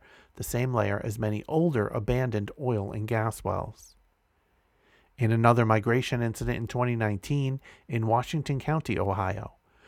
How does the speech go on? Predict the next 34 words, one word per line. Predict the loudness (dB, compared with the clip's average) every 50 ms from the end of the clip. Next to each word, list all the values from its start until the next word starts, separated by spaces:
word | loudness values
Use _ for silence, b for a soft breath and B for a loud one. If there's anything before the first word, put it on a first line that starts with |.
| b b b b _ 2
O | 4 4 4
D | 4 2 2 2
N | 2 2
R | 2 2 2
concluded | 0 -2 -4 -6 -4 -2 0 2 2 2 2 2
that | 0 0 0
brine | 0 0 0 2 0 -2 -2
from | -2 -2 -2
an | 0 0
injection | 0 0 0 0 -2 -2 -2 -2 -4 -4 0 2
well | 4 4 4 4
drilled | 2 0 0 0 2 2 0 -2
into | -4 -4 -6
shale | -6 -4 -2 0 2 2 2 0 B B B B B B B B
migrated | 0 2 2 2 4 4 4 4 2 0
into | -2 -4 -2 0 0 0
an | 0
adjacent | 0 0 0 2 0 0 0 -2 -4 -4 -2
layer | 0 0 0 0
of | -2 -2 -4
sandstone, | -4 -2 0 2 2 0 -2 -2 -4 -2 -2 -2 -4 -8 B B B B B B B -8
contaminating | -6 -6 -4 -2 -2 0 0 0 0 0 0 0 0 0 2
multiple | 2 2 2 0 0 0 0
gas | 0 2 2 2 2 0 -2 -4 -4
wells | -2 0 0 0 0 -4 -8 -14
five | -20 -6 -2 0 2 2 2 0 -2 -2
miles | -2 -2 -2 -2 -4 -6 -8 -10 -10
away. | -8 -6 -4 -2 0 0 2 0 0 -2 -6 -8 -12 _ _ _ _ _ _ _ _ _ _ _ _ _ _ _ _ _ _ _ _ _ _ _ _ _ _ _ _ _ _ b b b b b b b b b b b b b b b b b -2
What | 0 0 0 2 2
about | 2 4 6 6 6 4 2
the | 0 0
drinking | 2 4 4 4 2 0 0 0
water | 2 2 2 2 0 -2
supply? | -2 -4 -2 -2 -2 -2 -2 -4 -4 -6 -10